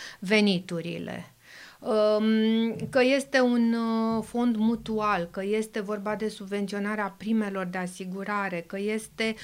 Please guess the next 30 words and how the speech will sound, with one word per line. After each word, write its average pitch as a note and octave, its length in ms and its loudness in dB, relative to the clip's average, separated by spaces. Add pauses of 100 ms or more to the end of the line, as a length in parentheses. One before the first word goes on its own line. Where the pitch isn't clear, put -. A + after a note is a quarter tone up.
(240)
un G#3+ 140 0
fond B3+ 360 4
de A3 140 2
gestionare G#3+ 580 0
a G#3 100 2
riscurilor G3+ 880 -2
majore. F#3 640 -2 (340)
Uh, G#3+ 200 2 (100)
din, A3+ 320 4
uh, A3 240 2
discuțiile B3 640 0
pe A#3+ 160 -2
care G#3+ 320 0
le-am G#3 300 0
purtat, G#3 840 -2
uh, G3 500 -2
atât F#3+ 360 -6
cu G#3 360 -4
brokerii, G3 720 -4
cât F#3 160 -12
și - 220 -14
cu - 140 -18
firmele G3 560 -6
de F#3+ 80 -10
asigurare G3 840 -6
direct, F#3+ 520 -8 (240)
uh, A3 60 -6 (240)
a G#3 120 -4
rezultat, G#3+ 800 -4 (320)
uh, G3 720 -6